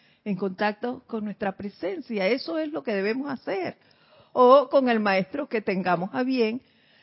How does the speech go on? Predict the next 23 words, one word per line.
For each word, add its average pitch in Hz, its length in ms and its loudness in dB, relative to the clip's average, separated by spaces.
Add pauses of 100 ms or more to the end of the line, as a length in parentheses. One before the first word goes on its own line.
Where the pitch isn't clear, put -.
(140)
invocar 285 640 0
en 220 120 -2
ese 196 200 -4
momento. 180 720 -6 (840)
En 220 160 2
el 226 160 4
día 320 160 2 (180)
tú 247 120 -6
tienes, 226 360 0 (140)
¡pum!, - 120 4 (220)
muchos 262 280 0
momentos 202 420 -2
para 202 160 0
invocar 190 400 0
a 214 80 -2
todos 285 280 -2
los 220 100 -4
que 170 120 -8
tú 170 140 -10
quieras. 147 340 -6 (1500)
Para 165 240 0
eso 185 240 -4
son 202 320 -2